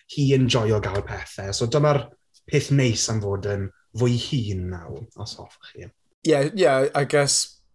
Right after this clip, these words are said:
Speaker 2: pan ma'r fel plant neu plentyn o gwmpas y gwyl, ie, mae e'n newid yr,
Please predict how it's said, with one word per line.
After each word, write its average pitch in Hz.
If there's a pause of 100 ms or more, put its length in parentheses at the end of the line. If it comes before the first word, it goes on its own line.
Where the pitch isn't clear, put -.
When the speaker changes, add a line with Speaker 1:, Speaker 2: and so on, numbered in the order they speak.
(240)
Speaker 2:
pan 147
ma'r 131
fel 117 (240)
plant -
neu 120
plentyn 110
o 117
gwmpas 117 (280)
y -
gwyl, 110 (320)
ie, 147
mae 139
e'n 135
newid 117 (280)
yr, 107